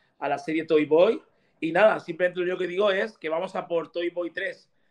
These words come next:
Os esperamos, no sabemos si va a salir o no va a salir, parece ser que sí. Entonces, si sale una, una tercera, será gracias a vosotros.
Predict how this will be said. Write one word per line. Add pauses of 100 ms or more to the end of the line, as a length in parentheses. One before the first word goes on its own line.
(200)
Os
esperamos,
no
sabemos
si
va
a
salir
o
no
va
a
salir, (200)
parece
ser
que
sí. (360)
Entonces,
si
sale
una,
una
tercera, (160)
será
gracias
a
vosotros.